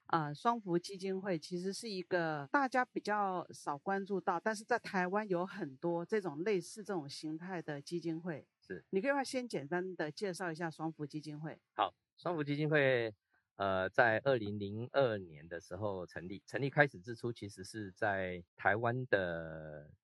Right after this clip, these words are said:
Speaker 2: 都会里面老人人口比较高的嘉义地区来做服务。那最近几年，二零一八年左右，我们开始在桃园这一个区域里面去做社区的一个服务。
Speaker 1: 哇，所以是从南部往北部来发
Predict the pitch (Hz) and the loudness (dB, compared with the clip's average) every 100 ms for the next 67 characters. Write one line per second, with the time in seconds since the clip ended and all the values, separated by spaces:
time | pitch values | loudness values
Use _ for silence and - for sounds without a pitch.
0 | _ - 143 139 123 85 107 92 73 - | _ -2 0 2 0 0 -4 -4 -8 -2
1 | 90 87 101 110 107 - 85 87 - 92 | 0 0 -4 -4 -6 -8 -6 -6 0 0
2 | 92 - 78 73 - - 113 110 113 92 | 0 -4 -8 -10 -4 2 2 2 -8 -10
3 | 101 90 _ - 82 101 85 78 82 - | -10 -10 _ -6 -6 -4 -8 -8 -8 -8
4 | _ _ - 104 101 98 92 - - 170 | _ _ -10 -6 -4 -2 -4 -2 4 4
5 | 143 175 139 110 90 82 82 98 95 131 | 4 0 -2 -4 -10 -10 -8 -8 0 0
6 | 110 98 101 - 113 113 _ _ - 131 | 0 -4 -10 -12 -20 -20 _ _ 2 2
7 | 131 131 82 80 90 82 101 - - 82 | 2 -4 -8 -14 -8 -2 -2 -2 -14 -12
8 | 92 - 104 - - 147 - 92 82 80 | -10 -4 -4 -4 -18 -6 0 0 0 -6
9 | 78 76 - - 92 104 82 85 90 95 | -10 -14 -8 -2 0 -2 -4 -6 -10 -12
10 | 113 117 107 98 95 _ - 85 80 - | -4 -2 -2 -6 -12 _ -4 -4 -8 -12
11 | - 139 151 87 82 92 95 - 104 87 | -2 2 2 0 -10 -8 -8 -2 -2 -2
12 | 78 73 - - 101 98 82 78 78 - | -6 -10 -6 -4 -2 -4 -8 -10 -12 -12
13 | 71 82 - _ 220 202 - 254 196 226 | -12 -12 -14 _ -2 -2 -2 -4 -4 -6
14 | 220 180 165 175 160 190 247 180 143 156 | -8 -4 -2 -2 -4 -4 -2 -2 -4 -8
15 | 175 156 135 175 156 147 - | -4 -4 -2 -4 -4 -8 -4